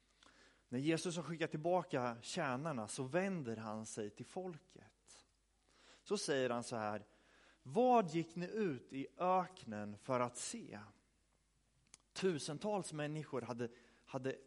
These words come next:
gett sig ut i öknen för att se Johannes döparens verksamhet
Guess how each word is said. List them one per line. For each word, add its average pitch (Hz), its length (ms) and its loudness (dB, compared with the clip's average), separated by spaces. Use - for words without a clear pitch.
gett 170 360 -4
sig 143 300 -2
ut 165 300 0
i 143 100 -4
öknen 117 720 -2
för - 140 -6
att 135 160 -4
se 120 540 -4
Johannes 123 580 -8
döparens 117 1040 -4
verksamhet 113 1400 -8